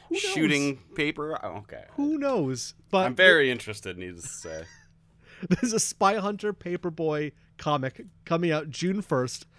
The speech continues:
Speaker 1: a six-issue miniseries. So, like, here's
Speaker 2: Oh,
Speaker 1: some
Speaker 2: it's out
Speaker 1: free
Speaker 2: now.
Speaker 1: publicity for that. Yeah. Oh, yeah, shit. Out, came out yesterday.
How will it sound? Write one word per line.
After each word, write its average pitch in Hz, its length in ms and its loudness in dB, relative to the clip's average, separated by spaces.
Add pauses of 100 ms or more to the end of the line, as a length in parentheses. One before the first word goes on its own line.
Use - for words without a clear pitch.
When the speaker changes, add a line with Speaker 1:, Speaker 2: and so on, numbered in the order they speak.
(160)
Speaker 1:
a 139 60 -2
six-issue 180 540 0
miniseries. 131 600 -2
So, 135 240 0
like, 131 280 -6 (260)
here's 233 240 2
Speaker 2:
Oh, - 20 -2
Speaker 1:
some 226 100 0
Speaker 2:
it's 185 120 -2
out 254 80 2
Speaker 1:
free 285 100 6
Speaker 2:
now. 349 140 2
Speaker 1:
publicity 359 400 0
for - 140 -6
that. 135 300 -4
Yeah. 269 220 0 (200)
Oh, 330 120 -6
yeah, 311 100 2
shit. - 300 -8
Out, - 180 -6
came 254 200 -6
out 262 100 -6
yesterday. 214 540 -4